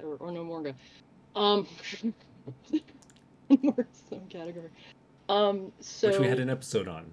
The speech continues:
Speaker 2: If you missed it, go
Speaker 1: Which we
Speaker 2: watch
Speaker 1: did
Speaker 2: it.
Speaker 1: an episode on, yeah, yeah,
Speaker 2: <laughs>
Speaker 1: yeah. Um,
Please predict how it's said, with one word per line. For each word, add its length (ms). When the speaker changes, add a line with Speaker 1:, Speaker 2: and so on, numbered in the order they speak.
Speaker 2:
If 160
you 100
missed 240
it, 160
go 100
Speaker 1:
Which 100
we 60
Speaker 2:
watch 80
Speaker 1:
did 20
Speaker 2:
it. 40
Speaker 1:
an 60
episode 340
on, 140
yeah, 400
yeah, 80
Speaker 2:
<laughs> 200
Speaker 1:
yeah. 280
Um, 320